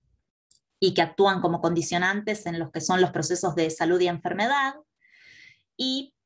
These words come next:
que deben ser registradas, ¿no? a los fines de proponer medidas concretas, eh, para su atención. Pero bueno, más allá de eso, elaboramos este proyecto,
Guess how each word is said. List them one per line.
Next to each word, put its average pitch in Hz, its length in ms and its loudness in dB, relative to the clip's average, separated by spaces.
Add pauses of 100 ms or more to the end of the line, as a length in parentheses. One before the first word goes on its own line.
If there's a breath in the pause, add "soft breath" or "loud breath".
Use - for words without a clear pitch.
(320)
que 208 120 0
deben 208 320 0
ser 190 180 -2
registradas, 208 680 -2
¿no? 185 180 -2
a 190 60 0
los 180 140 -6
fines 180 280 -6
de 160 100 -2
proponer 165 400 -2
medidas 170 380 2
concretas, 165 920 -4
eh, 147 380 -8
para 147 180 2
su 160 140 0
atención. 151 540 -2 (1600 loud breath)
Pero 247 180 4
bueno, 170 320 2 (300)
más 247 240 0
allá 262 260 0
de 294 160 6
eso, 302 480 -2 (100)
elaboramos 202 580 2
este 247 240 -6
proyecto, 262 800 -2